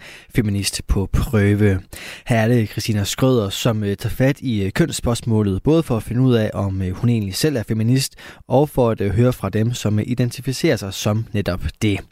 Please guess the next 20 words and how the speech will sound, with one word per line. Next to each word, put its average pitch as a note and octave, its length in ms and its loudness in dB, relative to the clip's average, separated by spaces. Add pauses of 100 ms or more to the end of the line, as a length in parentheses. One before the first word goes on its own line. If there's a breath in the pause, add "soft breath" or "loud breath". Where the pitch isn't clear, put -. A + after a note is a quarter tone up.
(640 loud breath)
Christina, D3+ 400 2
hun, D#3 220 2
øh, B2+ 100 4
laver A#2 240 4
også B2+ 460 2
podcasten G2 680 -2
Hørespillet, A#2+ 720 2
som, G2+ 300 0
øh, F#2 240 0
handler A#2 280 4
omkring G#2 520 0 (100)
computerspil, B2+ 880 2 (380 loud breath)
men, A#2 180 2
øh, A2 100 2
her A#2+ 280 2
i, G#2 260 0
øh, G2 60 2 (100)
Feminist A2 540 0
på G#2+ 160 0
Prøve, C#3+ 540 2